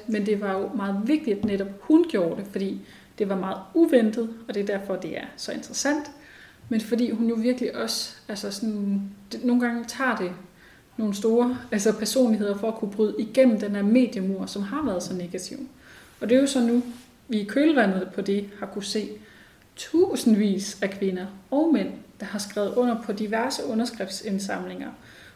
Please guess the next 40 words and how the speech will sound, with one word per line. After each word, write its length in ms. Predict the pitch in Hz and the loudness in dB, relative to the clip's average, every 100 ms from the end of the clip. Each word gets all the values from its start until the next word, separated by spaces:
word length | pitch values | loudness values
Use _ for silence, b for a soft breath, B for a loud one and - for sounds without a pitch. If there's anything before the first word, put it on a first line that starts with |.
| - | 0
både 340 | 220 247 294 285 | 6 8 8 4
i 40 | |
politik 760 | - - 214 196 - 208 - - | -4 -2 -2 -2 -4 -4 -6 -6
og 160 | 226 240 | 0 6
i 20 | |
mediebranchen 920 | 254 220 196 202 - 175 220 - 214 - | 6 6 2 -2 -8 -10 -10 -8 -10 -2
og 160 | 240 | 2
i 60 | 254 254 | 2 0
forskning. 680 | 220 190 185 - - 196 - B B B B B B B B - | -4 -2 -2 -6 -8 -8 -10 B B B B B B B B -10
Og 100 | - | -4
vi 40 | 214 | -2
har 140 | 208 | 0
vi 80 | 220 | 2
inden 140 | 240 | 4
for 80 | 247 | 6
læger 420 | 240 220 208 220 | 8 8 8 6
og, 600 | 214 269 208 202 202 196 | 2 0 -2 0 0 2
øh, 160 | 196 196 B B B - 208 | 2 0 B B B -8 -6
klassisk 520 | - 247 254 254 247 | 2 4 6 2 0
musik, 480 | 220 202 - 240 - - | -2 -2 0 0 -2 -6
og 180 | 202 | -4
vi 60 | 196 | -4
har 180 | 208 208 | -4 0
en 100 | 202 | 0
masse 240 | 214 240 | 0 2
inden 140 | 226 220 | 2 0
for 80 | |
fagbevægelsen 760 | 214 208 226 254 220 196 185 196 | -2 -2 0 0 0 0 -4 -6
også, 280 | 196 - - B B B _ - | -4 -4 -4 B B B _ -4
øh, 320 | 202 196 190 | 0 0 -2
som 200 | 190 208 | -2 -4
har 120 | 196 | -4
kunnet 140 | 196 196 | -6 -6
skrive 200 | - 208 | -2 2
under 220 | 254 247 - | 4 4 2
på, 180 | 214 208 | -2 0
jamen 140 | 208 | -4
her 180 | 196 233 - | -4 -8 -6
er 60 | 214 | -6
det 120 | 220 | -8